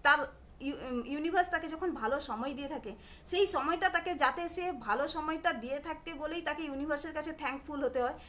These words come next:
এবং সে যাতে তার এই ভালো সময় যাতে খারাপ কিছু না করে, তার জন্যই তাকে গ্রাউন্ডেড থাকতে হয়,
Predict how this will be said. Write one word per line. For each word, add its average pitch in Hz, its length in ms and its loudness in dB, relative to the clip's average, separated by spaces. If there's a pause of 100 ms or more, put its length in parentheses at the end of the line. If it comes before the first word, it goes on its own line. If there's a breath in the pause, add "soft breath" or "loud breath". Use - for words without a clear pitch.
(120)
এবং 403 220 0
সে 339 240 0
যাতে 392 260 0
তার 370 180 4
এই 359 140 0
ভালো 247 300 0
সময় 349 240 0
যাতে 349 240 0
খারাপ - 340 2
কিছু 339 200 -2
না 311 160 4
করে, 302 220 2
তার 240 320 2
জন্যই 330 260 0
তাকে 392 200 -2
গ্রাউন্ডেড 240 540 2
থাকতে 302 240 -2
হয়, 285 120 2